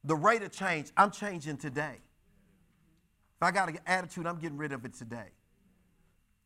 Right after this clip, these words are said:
I'm losing the attitude today because what's at stake? Thirty, sixty, a hundredfold. And the devil has been stealing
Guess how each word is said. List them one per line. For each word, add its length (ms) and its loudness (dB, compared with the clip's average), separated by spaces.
I'm 240 2
losing 400 0
the 220 -4
attitude 680 -2
today 480 -10
because 340 0
what's 300 0
at 100 -6
stake? 420 -2
Thirty, 380 0
sixty, 680 -8
a 80 -4
hundredfold. 680 -10
And 120 -4
the 100 -8
devil 500 -4
has 160 -16
been 180 -16
stealing 560 -12